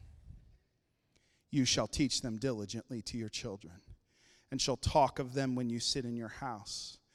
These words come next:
and when you walk by the way, and when you lie down, and when you rise.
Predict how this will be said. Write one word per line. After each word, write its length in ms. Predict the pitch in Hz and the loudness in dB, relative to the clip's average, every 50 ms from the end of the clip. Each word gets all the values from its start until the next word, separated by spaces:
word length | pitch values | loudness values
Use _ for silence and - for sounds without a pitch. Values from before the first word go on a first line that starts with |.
| - - - - - _ | -20 -20 -20 -20 -10 _
and 100 | 131 131 | 0 0
when 140 | 135 135 135 | 2 2 4
you 100 | 131 127 | 4 2
walk 440 | 120 120 127 139 131 123 - - - | 4 6 6 6 6 6 4 0 0
by 160 | - 131 123 | 2 2 2
the 100 | 117 123 | 2 0
way, 480 | 113 117 120 117 113 107 104 110 113 - - - - _ _ _ _ - - - _ _ | -2 0 0 0 0 0 -2 -6 -8 -12 -18 -20 -20 _ _ _ _ -20 -20 -20 _ _
and 120 | 120 127 | -2 2
when 180 | 139 151 156 160 | 4 4 4 6
you 140 | 156 151 143 | 4 4 6
lie 240 | 143 143 143 139 | 6 6 6 4
down, 600 | 143 139 143 143 139 143 143 143 143 147 151 147 - - - - - | 4 2 2 2 2 2 2 0 0 -2 -4 -6 -8 -12 -16 -14 -10
and 140 | 131 120 123 | -6 -4 -2
when 180 | 127 127 131 | 0 2 4
you 140 | 131 131 131 | 4 4 2
rise. 680 | 127 123 107 98 98 90 90 110 - - - - - - | 2 0 -2 -2 -4 -8 -12 -14 -14 -12 -12 -12 -14 -16